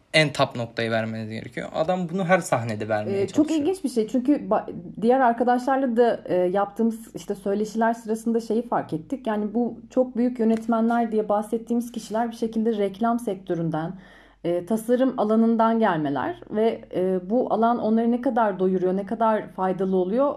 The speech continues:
Speaker 2: e, bunun üzerine bir şey konuşmak, tartışmak gerekiyor belki.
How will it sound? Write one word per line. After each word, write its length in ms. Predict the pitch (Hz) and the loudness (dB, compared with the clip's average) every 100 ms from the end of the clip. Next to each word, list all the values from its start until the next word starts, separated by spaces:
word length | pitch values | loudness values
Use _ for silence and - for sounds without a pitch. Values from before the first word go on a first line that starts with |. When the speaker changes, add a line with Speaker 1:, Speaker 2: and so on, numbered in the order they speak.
| - | -2
Speaker 2:
e, 220 | 185 185 | -2 0
bunun 160 | 220 226 | 2 2
üzerine 460 | 202 208 247 240 | 2 0 0 0
bir 400 | 240 - - 80 | -2 -4 -10 -14
şey 280 | - 202 190 - _ - - | -2 -2 -2 -12 _ -20 -4
konuşmak, 460 | 220 214 - 277 269 | -2 -2 -2 -4 0
tartışmak 520 | 240 233 254 247 247 | 0 0 0 0 0
gerekiyor 340 | 185 165 156 | -2 0 -4
belki. 420 | 151 143 160 311 | -4 -6 -6 -8